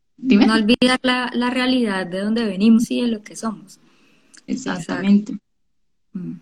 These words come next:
Speaker 1: Y bueno, todo este tema, ¿cómo lo cambió? Aparte, porque también el papá, Héctor Abad Gómez, es,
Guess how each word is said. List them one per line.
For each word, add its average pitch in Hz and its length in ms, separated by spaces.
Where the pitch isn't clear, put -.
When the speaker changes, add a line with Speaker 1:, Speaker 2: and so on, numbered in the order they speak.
Speaker 1:
Y 208 200
bueno, 208 320
todo 208 120
este 202 300
tema, 214 340
¿cómo 214 180
lo 214 120
cambió? 208 300
Aparte, - 380
porque - 260
también 208 540
el 190 340
papá, 196 580
Héctor 208 380
Abad 180 280
Gómez, 190 580
es, 196 520